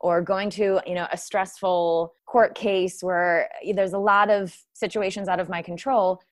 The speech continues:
will I absorb the nutrients from that salad and eliminate any potential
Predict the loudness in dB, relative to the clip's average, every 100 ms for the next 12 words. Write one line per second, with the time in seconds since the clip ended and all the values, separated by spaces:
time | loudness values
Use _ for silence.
0 | _ 0 6 8 8 4 2 2 2 4
1 | 4 4 2 -2 -10 _ -4 0 0 -2
2 | -4 -6 -6 -8 -12 -8 -2 0 0 -2
3 | -6 -4 -2 -2 -4 -8 -8 -6 -2 0
4 | 2 2 0 -4 -4 -6 -6 -8 -8 -10
5 | -10 -6 -4 -4